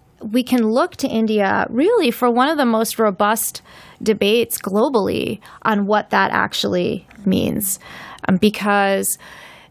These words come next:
there are, there has been a growth in Indian G D P. There is this growing middle class that we keep hearing about. Um,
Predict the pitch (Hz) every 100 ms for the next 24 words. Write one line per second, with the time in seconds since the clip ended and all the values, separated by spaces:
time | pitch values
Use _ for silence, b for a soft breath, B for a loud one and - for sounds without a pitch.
0 | - - 208 226 220 214 214 254 262 -
1 | - _ _ _ - 226 208 208 208 247
2 | 269 233 196 214 202 202 220 311 - _
3 | _ - _ _ - 220 - 208 202 196
4 | 196 202 214 202 202 208 202 202 202 196
5 | 202 - - 285 190 - 202 B B B
6 | 208 202 196 202 196 190 - 196 196 208
7 | 220 226 226 247 - 285 160 123 110 -
8 | 190 - - 202 196 - 208 208 - B
9 | B B - 285 302 302 262 202 190 190
10 | 190 196 B B B - 196 190 190